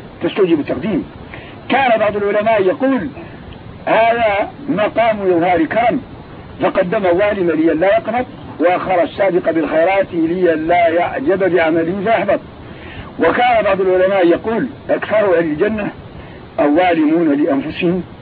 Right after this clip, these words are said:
لأن الله يقول: 'إلا الذين آمنوا وعملوا الصالحات وقليل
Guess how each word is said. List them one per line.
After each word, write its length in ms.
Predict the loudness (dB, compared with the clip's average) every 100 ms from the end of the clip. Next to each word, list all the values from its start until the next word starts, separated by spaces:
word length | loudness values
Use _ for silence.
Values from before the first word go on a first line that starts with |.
| -20 -18 -16 -8 2
لأن 260 | 2 4
الله 300 | 2 2 2
يقول: 400 | 2 -2 2 2
'إلا 260 | 2 0 0
الذين 380 | 0 2 2 2
آمنوا 500 | 2 2 2 2 2
وعملوا 340 | 2 2 2
الصالحات 500 | 2 2 2 2 2
وقليل 420 | 0 0 0 2